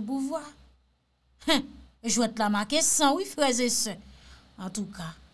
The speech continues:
à suivre. Frè e sè byen eme, ensolite nou pou jounen jodi a. Yon jèn gason ki genyen trannèf lane. Ebyen, nan peyi Nik,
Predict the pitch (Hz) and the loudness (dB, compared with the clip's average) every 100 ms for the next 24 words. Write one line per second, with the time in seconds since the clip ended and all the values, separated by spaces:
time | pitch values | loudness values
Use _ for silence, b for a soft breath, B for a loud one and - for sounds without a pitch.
0 | _ _ _ - 170 - - 175 202 135 | _ _ _ -14 -4 -2 0 -2 -6 -8
1 | - - - _ _ _ B B B B | -12 -12 -16 _ _ _ B B B B
2 | B B B - 269 359 370 494 480 453 | B B B 0 2 4 6 8 8 8
3 | 415 392 403 392 403 - - 427 539 539 | 8 8 8 8 4 4 8 10 8 4
4 | 427 320 403 359 339 294 294 240 208 214 | 2 4 4 4 4 6 4 2 0 0
5 | 220 294 339 - _ _ _ _ _ _ | 0 0 -4 -16 _ _ _ _ _ _
6 | 214 247 - 320 359 381 349 330 - 381 | -2 2 6 6 6 4 4 4 2 0
7 | 359 285 330 294 285 302 294 233 294 294 | 0 2 4 6 6 4 0 0 0 2
8 | 240 247 247 - 226 208 190 170 160 - | 2 2 0 -4 -2 -2 -2 -4 -8 -12
9 | - _ _ _ _ _ _ _ _ _ | -16 _ _ _ _ _ _ _ _ _
10 | - 214 233 247 240 233 233 247 226 220 | -10 -2 4 6 6 4 2 2 2 2
11 | 220 214 196 202 226 359 | 2 0 2 4 6 4